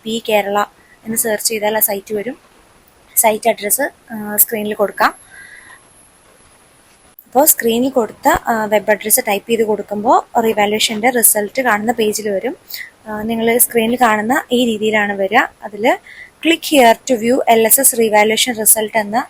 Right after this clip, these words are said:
ആ താഴെയുള്ള ഭാഗത്തെ ആദ്യത്തെ റെഡ് കളർ ആരോ ഉള്ള ഓപ്ഷനാണ് സെലക്ട് ചെയ്യേണ്ടത്. അപ്പോൾ നമ്മൾ ഇങ്ങനെ ഒരു പേജിലേക്കാണ് പോകുന്നത്. ഈ വരുന്ന പേജിൽ രജിസ്റ്റർ നമ്പറും date of ബർത്തും ആണ് ചോദിക്കുന്നത്.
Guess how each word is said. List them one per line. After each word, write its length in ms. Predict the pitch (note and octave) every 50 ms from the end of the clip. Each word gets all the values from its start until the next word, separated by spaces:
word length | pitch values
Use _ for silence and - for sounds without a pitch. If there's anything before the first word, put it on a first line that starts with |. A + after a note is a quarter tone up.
| _ -
ആ 40 | A3+
താഴെയുള്ള 600 | A3+ - A3+ G#3+ G#3 G#3+ G#3+ B3 A#3+ G#3 G#3+ G#3+
ഭാഗത്തെ 460 | G#3 G#3 G3+ G3 G3+ G3 - C4+ E4 - _ _ - - - - - _ _ -
ആദ്യത്തെ 480 | A#3 A#3 A3+ A3 - A#3+ A#3 - A3+ A3+
റെഡ് 280 | - A3 A3 - - -
കളർ 200 | A3 A3 G#3+ G#3
ആരോ 340 | G#3 G3+ G3 G3+ G#3+ A3 G#3+
ഉള്ള 180 | G3 G3+ G#3+
ഓപ്ഷനാണ് 520 | A3+ A3 G3+ - - A3 A3 G#3+ G#3 G#3 A#3
സെലക്ട് 320 | C4+ A#3+ G3+ F#3+ - -
ചെയ്യേണ്ടത്. 360 | G#3+ G3 F#3 F#3 - F3+ G#3+ C4+ F#4+ - - - - - - - - - - _
അപ്പോൾ 180 | _ B3+ C4
നമ്മൾ 280 | B3 A3+ G#3+ G#3 C4 D4+ - - _ -
ഇങ്ങനെ 280 | A#3+ A#3+ C4 C4+ C#4 B3+
ഒരു 80 | A#3+ -
പേജിലേക്കാണ് 600 | A#3 A3+ G#3+ - G#3+ G#3+ G#3+ - A#3+ A3+ G#3 G#3
പോകുന്നത്. 520 | G3+ G#3 G3 F#3+ F#3+ G3 - - A#3+ E4 - _ _ _ _ _ _ - - - - - - - _ -
ഈ 100 | D#4 E4
വരുന്ന 320 | D#4 D4 C4 A3+ A3+ A#3+
പേജിൽ 380 | A#3+ A3+ A3 G#3+ G#3 - G3+ A3+ C4
രജിസ്റ്റർ 440 | A#3+ A3+ G#3 G#3+ - - - C4 C4
നമ്പറും 400 | B3 A3 G#3 G3+ G#3+ B3+ C#4 B3
date 340 | A3 G#3 G3+ - - G#3+
of 60 | G#3 G3
ബർത്തും 340 | G#3 G#3+ G#3+ - - A#3+
ആണ് 120 | G#3 G#3 G3+
ചോദിക്കുന്നത്. 680 | G3 G3+ G3 F#3+ - - G3 F#3+ F#3+ F#3 G#3 B3 E4